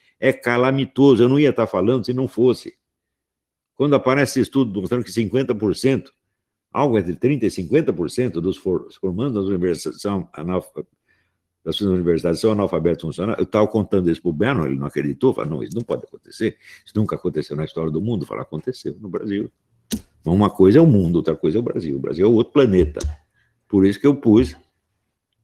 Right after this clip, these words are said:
a minha série de cartas de um terráqueo ao planeta Brasil. Eu tô no planeta Terra, o Brasil tá não sei onde, no espaço, né? Tudo isso acontece no Brasil, né?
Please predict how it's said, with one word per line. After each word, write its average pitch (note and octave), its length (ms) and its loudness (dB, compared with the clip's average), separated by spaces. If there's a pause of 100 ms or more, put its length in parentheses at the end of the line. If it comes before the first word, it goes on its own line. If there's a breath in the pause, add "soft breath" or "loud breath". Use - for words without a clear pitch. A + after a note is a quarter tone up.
a G#2 60 -10
minha G2+ 160 2
série F2+ 300 2
de G#2+ 100 2
cartas G#2+ 400 0
de A#2 60 6
um A2 60 2
terráqueo G2+ 600 4
ao A2+ 60 2
planeta A2+ 400 4
Brasil. A#2+ 440 2 (580)
Eu A2+ 120 -2
tô G#2 120 -2
no F#2+ 60 -2
planeta A2+ 280 -2
Terra, A2 280 4
o C#3 40 4
Brasil A#2 280 0
tá A2+ 180 -2
não C3 100 -6
sei C#3 160 0
onde, F#2 260 0
no F2+ 80 -6
espaço, - 480 -6 (640)
né? G3 160 -8 (600)
Tudo F3 280 4
isso G3 180 4
acontece G#2+ 440 2
no F2+ 80 -4
Brasil, C2+ 320 -8 (200)
né? A2 180 -4